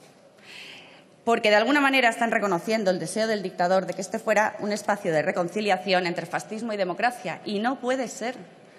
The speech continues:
señorías, porque no se puede ser demócrata sin ser antifascista. Y esto nos lo enseñaron quienes dieron su vida por la democracia durante cuarenta años.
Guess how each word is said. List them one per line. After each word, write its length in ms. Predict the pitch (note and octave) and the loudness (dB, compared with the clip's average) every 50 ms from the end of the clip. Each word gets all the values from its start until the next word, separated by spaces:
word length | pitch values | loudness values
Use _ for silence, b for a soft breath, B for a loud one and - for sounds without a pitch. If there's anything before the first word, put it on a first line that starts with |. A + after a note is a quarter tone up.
| B B B B B | B B B B B
señorías, 640 | - - G#3 G3+ G3 F#3 F#3+ A#3+ B3 G3+ D#3+ - - B B B B B B B B - | -8 -4 -2 0 2 2 2 4 4 2 2 0 -6 B B B B B B B B -2
porque 260 | A#3 A3+ A3 - G#3 | 0 0 2 2 2
no 160 | G#3 B3 C#4+ | 2 2 2
se 180 | D4 - - A#3+ | 2 2 0 0
puede 300 | - A#3 C#4 C4+ A3+ G#3+ | 0 0 0 0 0 -2
ser 220 | - - C#4 C#4 | -2 -2 -2 -2
demócrata 500 | A#3+ G#3 G3 G#3+ G#3 - G3 F#3+ - F#3 | -2 -4 -4 -4 -4 -4 -4 -2 -2 -4
sin 220 | F3+ - F#3+ F3+ F3 | -4 -2 -2 -2 0
ser 180 | - A3 - | 2 4 4
antifascista. 800 | F#3+ E3+ E3+ - D#3 - C#3+ C3+ - - D#3 D3 - - - A2+ B B B B B B B | 4 2 2 -2 -2 -2 -2 -2 -2 -4 -4 -6 -6 -6 -10 -12 B B B B B B B
Y 120 | - A3 C#4 | 0 0 0
esto 200 | C#4+ - B3+ G3+ | 2 0 -2 -2
nos 140 | F3 E3+ | -2 0
lo 80 | F#3 G#3+ | 0 0
enseñaron 480 | B3 A3+ - G#3+ G3+ F#3 F3+ E3+ F3 F3 | 0 0 -2 0 0 0 2 2 0 -2
quienes 240 | F3 D#3+ E3 C3+ | -2 -4 -4 -2
dieron 240 | D#3+ E3+ F#3 F#3+ F#3+ | 0 0 0 0 -2
su 140 | - - F3+ | -4 -4 -4
vida 200 | E3+ F3+ F#3+ F#3 | -2 0 0 -2
por 120 | F#3 F#3+ | 0 -2
la 100 | F3+ D#3+ | -4 -4
democracia 640 | D#3 D#3 D3 D3 - E3+ F3+ F3+ - F3+ F3 D#3 - B B B B B B - | -2 -4 -4 -4 -2 0 -2 0 -2 -2 -4 -4 -4 B B B B B B -4
durante 380 | - F#3+ F#3+ F3+ F3+ F#3 F3 | 4 4 6 6 6 2 0
cuarenta 480 | F3 F3+ F3 F3 F3+ F#3 F3+ F3+ C3+ B2+ | 4 4 4 6 6 4 4 2 2 0
años. 340 | B2+ C3 B2+ A#2+ A#2 - | 0 -2 -4 -6 -8 -10